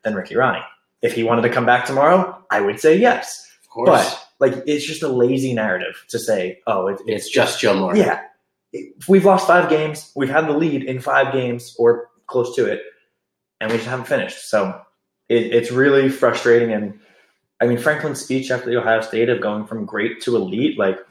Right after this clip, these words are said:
Speaker 1: I still believe that. And this is one of those little things that, guess what, man? Elite teams, hell, at this point, great teams. 'Cause
Speaker 2: Have elite coaches.
Speaker 1: we did not, we did not look like a great team this week.
Speaker 2: Nope.
Speaker 1: Great teams find a way to finish those games. They find a way to get ten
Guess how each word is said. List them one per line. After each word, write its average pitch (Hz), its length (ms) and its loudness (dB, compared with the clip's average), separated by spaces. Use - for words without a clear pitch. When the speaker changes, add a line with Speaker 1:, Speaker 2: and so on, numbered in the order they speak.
Speaker 1:
I - 60 0
still 160 240 6
believe 117 380 4
that. 156 260 4
And 104 120 -4
this 117 140 0
is 117 120 0
one 120 120 4
of 120 60 -2
those 120 240 2
little 123 280 2
things 143 300 -2
that, 95 280 -2
guess 123 180 -16
what, - 140 -14
man? 104 300 -12
Elite 110 320 -4
teams, 135 260 -8
hell, 131 240 0
at 98 160 -2
this 135 160 0
point, 95 320 -6
great 135 320 0
teams. 95 300 -10
'Cause 107 100 -6
Speaker 2:
Have 107 100 0
elite 110 320 0
coaches. 95 600 -6
Speaker 1:
we 156 140 6
did 170 180 6
not, 143 300 4
we 127 140 -4
did 147 140 -8
not 139 280 -2
look 156 200 6
like 127 140 4
a - 40 0
great 139 300 2
team 143 220 0
this 101 180 -8
week. 92 280 -10
Speaker 2:
Nope. 120 360 -6
Speaker 1:
Great 123 260 2
teams 156 260 -4
find 117 200 -2
a 120 40 4
way 117 80 6
to 117 100 4
finish 110 260 -6
those 107 120 -8
games. - 400 -12
They 107 120 -6
find 110 260 -4
a 131 60 4
way 120 200 6
to 110 140 -10
get 98 280 -4
ten 123 540 -8